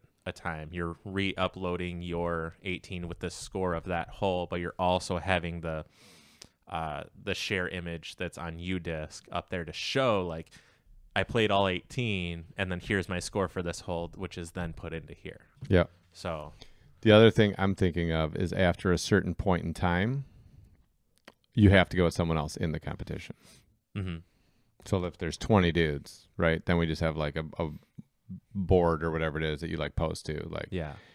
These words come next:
Speaker 2: "Hey, I wanna get out to play Renegades Trail next week. Who's available? What days?"
Speaker 1: Yeah.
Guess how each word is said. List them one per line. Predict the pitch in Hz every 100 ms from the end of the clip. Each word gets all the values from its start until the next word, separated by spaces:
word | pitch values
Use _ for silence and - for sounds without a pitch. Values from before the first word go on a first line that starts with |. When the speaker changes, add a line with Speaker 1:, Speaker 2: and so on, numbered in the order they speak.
| _
Speaker 2:
"Hey, | - 123 110 107
I | 98
wanna | 95 95
get | 92 90
out | 87
to | -
play | 90
Renegades | 85 85 82 80 -
Trail | - 87 80 78 76 - _ _ _ _ _ _
next | 95 92 87 82 -
week. | 87 80 73
Who's | 87 73
available? | 73 76 71 71
What | 71 67
days?" | 71 - - - - -
Speaker 1:
Yeah. | 85